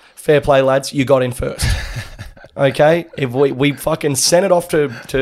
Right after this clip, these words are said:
Speaker 1: Spotify and they said, "We've already got a podcast called the Alpha Blokes podcast." So fair's fair, but the Liver King, our king,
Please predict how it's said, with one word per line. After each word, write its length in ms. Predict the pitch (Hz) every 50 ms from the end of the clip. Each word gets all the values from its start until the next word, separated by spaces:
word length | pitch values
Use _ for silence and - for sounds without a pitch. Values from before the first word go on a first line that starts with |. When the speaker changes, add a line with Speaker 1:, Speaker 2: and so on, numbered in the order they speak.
| 135
Speaker 1:
Spotify 600 | 127 - - 156 151 151 143 - - 139 135 143
and 80 | 143 139
they 80 | 135
said, 180 | 127 - - 131
"We've 160 | 127 139 127
already 220 | 143 143 143 139 135
got 160 | 120 135 127
a 60 | 127
podcast 680 | - - 131 123 113 - 123 131 131 135 123 - - _ _ - - - - - _ -
called 200 | - 143 139 131
the 120 | 131 135
Alpha 200 | 127 123 - -
Blokes 260 | 120 123 127 120 117 -
podcast." 500 | - 135 131 123 - 135 127 127 127 -
So 340 | - - 139 131 123 120 - - - - _ _ _ _
fair's 360 | _ - 165 165 165 165 -
fair, 260 | - 147 139 135 135
but 100 | 139 139
the 80 | 139 135
Liver 240 | 135 151 160 165
King, 400 | 170 - - 165 151 156 156 -
our 120 | 135 131 123
king, 540 | 131 - - 156 147 156 160 165 165 160 -